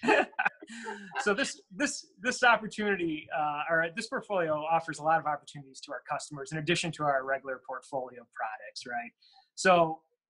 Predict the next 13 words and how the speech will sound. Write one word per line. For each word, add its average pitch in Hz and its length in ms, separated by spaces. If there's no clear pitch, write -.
inside 226 540
of 147 160
this 175 180
space, 156 680
we 170 220
have 151 480
laminates 170 720
of 143 260
various 196 420
materials, 139 920
uh, 139 200
functional 170 340
materials, 139 600